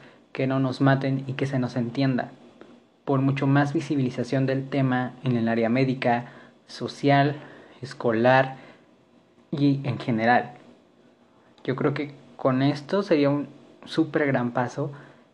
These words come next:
en todos lados, ¿no? O sea, hablar en las escuelas sobre la transexualidad desde que estamos muy chiquitos, sobre la homosexualidad también, sobre las orientaciones sexuales en general, sobre las identidades de género en general.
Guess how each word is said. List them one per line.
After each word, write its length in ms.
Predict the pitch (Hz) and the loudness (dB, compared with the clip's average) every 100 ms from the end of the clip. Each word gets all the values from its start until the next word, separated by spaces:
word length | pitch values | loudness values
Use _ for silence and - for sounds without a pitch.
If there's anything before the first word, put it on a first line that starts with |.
| _ _ | _ _
en 160 | 98 101 | -12 -4
todos 380 | 139 139 139 | 2 2 2
lados, 400 | 139 135 120 110 | 4 4 4 -2
¿no? 80 | 123 | -4
O 20 | |
sea, 160 | 127 131 | -2 -2
hablar 380 | 117 120 127 127 - - _ | 2 4 2 0 -14 -20 _
en 100 | 120 | -4
las 160 | 123 - | -2 -4
escuelas 560 | 139 - 143 143 139 - - - _ _ | -4 2 4 4 0 -10 -20 -20 _ _
sobre 260 | - 131 123 | -2 0 2
la 120 | 123 | 0
transexualidad 720 | 131 123 127 - 123 120 123 - - | 0 -4 -6 -8 -4 -2 -2 -4 -10
desde 260 | 147 139 143 | -8 -6 -6
que 80 | 135 | -4
estamos 440 | 160 156 156 - - | 0 0 0 -6 -6
muy 200 | 131 127 | -4 -4
chiquitos, 640 | - 202 196 - 156 156 - - - | -4 -4 -4 -2 -2 -2 -8 -20 -18
sobre 220 | - 147 | -2 2
la 80 | 143 | 4
homosexualidad 640 | 139 139 - 143 139 147 | 2 0 -4 -2 2 0
también, 280 | 147 170 160 | 0 0 0
sobre 180 | 139 135 | 0 2
las 160 | 135 | 0
orientaciones 480 | 139 131 131 135 160 | 0 -2 -2 -4 -6
sexuales 520 | - 139 - 143 143 | -8 -10 -4 -2 -2
en 140 | 143 135 | -4 -4
general, 540 | - 127 117 123 165 - - - _ _ | -4 -2 0 0 -2 -4 -18 -20 _ _
sobre 260 | - 131 | -2 0
las 180 | 123 123 | 2 0
identidades 580 | 135 127 123 135 139 139 | -2 -2 0 0 0 -2
de 100 | 139 | -6
género 360 | - 139 139 127 | -2 2 2 0
en 80 | |
general. 460 | 123 135 123 120 190 | -2 -2 0 0 -2